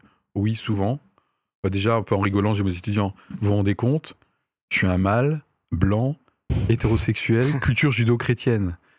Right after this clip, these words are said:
Speaker 1: Et là, j'en ai un qui m'a répondu une fois, « Vous êtes tout faux, monsieur. » <laughs> Non, mais sérieux, véridique, hein. Tout ce que je dis, c'est des choses que je vis en vrai. Euh, donc oui, je pense que je suis un... on peut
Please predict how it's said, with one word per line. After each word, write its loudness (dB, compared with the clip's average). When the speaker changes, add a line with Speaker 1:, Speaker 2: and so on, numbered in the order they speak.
Speaker 1:
Et 2
là, 2
j'en 2
ai 2
un 0
qui -2
m'a 2
répondu 2
une 2
fois, « 0
Vous -2
êtes 0
tout -2
faux, 0
monsieur. » -2
<laughs> -
Non, 4
mais 2
sérieux, 2
véridique, 0
hein. 2
Tout 0
ce -4
que 2
je 2
dis, 0
c'est 0
des 2
choses 0
que 2
je 2
vis 4
en 2
vrai. 2
Euh, 2
donc -2
oui, 2
je -2
pense 0
que -6
je -4
suis 0
un... 0
on 0
peut -4